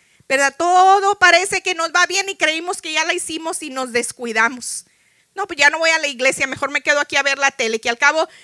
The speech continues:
ya compré casa, ya me está entrando bien el dinero, me está yendo bien en el trabajo, y aquí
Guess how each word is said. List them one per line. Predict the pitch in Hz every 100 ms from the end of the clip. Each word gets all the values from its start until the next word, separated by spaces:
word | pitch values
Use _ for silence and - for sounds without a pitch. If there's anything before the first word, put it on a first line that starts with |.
| _ _
ya | 220 285
compré | 302 285 - 240
casa, | - 294 403 - 415 349 349 381
ya | 277 269 247 220 - _
me | 220 240
está | - 262
entrando | 269 277 269 262
bien | 247 254
el | 247 262
dinero, | 233 294 311 370 392 381 359 359 359
me |
está | 392 - 269
yendo | 269 277
bien | 269 262
en | 254
el | 262 247
trabajo, | 262 285 415 453 440 392
y |
aquí | 359 349